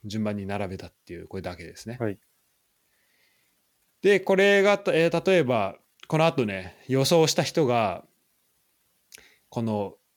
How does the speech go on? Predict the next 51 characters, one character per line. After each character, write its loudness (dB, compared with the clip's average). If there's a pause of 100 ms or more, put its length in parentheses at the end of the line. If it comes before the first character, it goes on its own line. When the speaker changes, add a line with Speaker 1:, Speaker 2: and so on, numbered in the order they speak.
(340)
Speaker 1:
去 -2
年 4
一 -2
位 2
だ 2
っ -8
た -6
チ -2
ー 0
ム -2
を -2
ど -2
こ -4
に、 -10 (320)
今 -12
年 0
は 2
ど 0
こ 0
に 0
予 -8
想 -8
し -8
て -6
る -6
の -10
か -2
み -4
た -2
い -2
な -6
こ -4
と 0
は、 2
Speaker 2:
う -2
ん。 -4
Speaker 1:
ま -4
あ、 -6
見 -8
れ -10
る -12
よ -14
う -14
に -16
な -16
っ -20
て -20
ま -20
す。 -20 (1040)
Speaker 2:
は -8
い。 -12